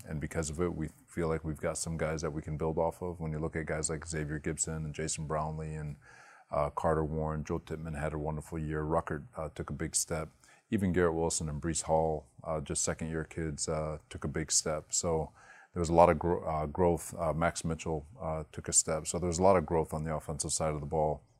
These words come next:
and, um, and guys who are gonna be the foundation, uh, of this football team. And, um, and then defensively, you know, uh, um, played a lot of really, really good quarterbacks. Uh, and defensively, we held our own.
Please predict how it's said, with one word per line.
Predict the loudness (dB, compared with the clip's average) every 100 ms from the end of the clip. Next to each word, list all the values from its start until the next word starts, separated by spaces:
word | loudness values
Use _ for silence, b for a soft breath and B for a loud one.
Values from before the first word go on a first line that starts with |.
| _
and, | -4 -2 0
um, | 0 2 0 -2 -8 -8
and | -4 4
guys | 6 6
who | 2
are | 0
gonna | 0
be | -2
the | -4
foundation, | -4 -2 0 -2 -2 -6 -6 b b b b b -2
uh, | 2 4 2
of | 2 -2 -2
this | -2
football | 0 2 2
team. | 2 -4 -4
And, | -4 0
um, | 2 4 2 -4 -10 _ _ _ _ _ -18 -6
and | 4 6
then | 8
defensively, | 6 6 6 6 0 -2 -4
you | -4
know, | 0 2 4
uh, | 4 2 -2 -10 b b b b b b
um, | 0 2 2 0 -6 -12 _ _ -2
played | 0
a | 2
lot | 6 8 8
of | 2
really, | 0 0 -2
really | -2 -4
good | -6 -8
quarterbacks. | -6 -8 -4 -4 -4 -4 -4 -4 -8
Uh, | -2 0 0 -2 -8 _ -20 -12
and | -8 -6 -4
defensively, | -6 -4 -4 -4 -2
we | -2 0
held | 0 0
our | 0
own. | -2 -4